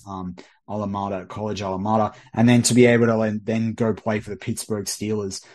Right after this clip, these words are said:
Um, it would really be an incredible journey, but he did his own journey. He, he did play a versatile career at Michigan State. We're seeing that now from number eighty-three in terms of the benefits that's giving him.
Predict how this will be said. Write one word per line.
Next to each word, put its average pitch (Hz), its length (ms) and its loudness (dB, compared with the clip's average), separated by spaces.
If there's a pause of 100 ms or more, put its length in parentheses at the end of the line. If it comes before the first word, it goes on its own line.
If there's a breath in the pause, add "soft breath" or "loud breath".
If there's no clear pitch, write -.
(180 soft breath)
Um, 98 380 -6
it 110 120 -8
would 107 220 -8
really 104 340 -4
be 98 260 -4
an 95 100 -6
incredible 98 600 -6
journey, 135 340 6
but 143 360 4 (140 loud breath)
he 156 120 -4
did 151 140 -2
his 131 140 2
own 131 200 4
journey. 127 380 4
He, 113 300 0 (140)
he 110 100 -6
did 113 260 -2
play 117 240 2
a 110 100 2
versatile 101 560 -2
career 101 520 -6 (180 soft breath)
at 113 200 2
Michigan 104 380 -2
State. 107 480 2
We're 95 80 -4
seeing 113 300 4
that 95 180 -2
now 104 240 -4
from 101 220 -6
number 98 280 -4
eighty-three 98 500 -4
in 92 100 -6
terms 98 320 -8
of 92 60 -8
the 90 60 -16
benefits 98 500 -6
that's 92 240 -6
giving 95 280 -4
him. 92 380 -2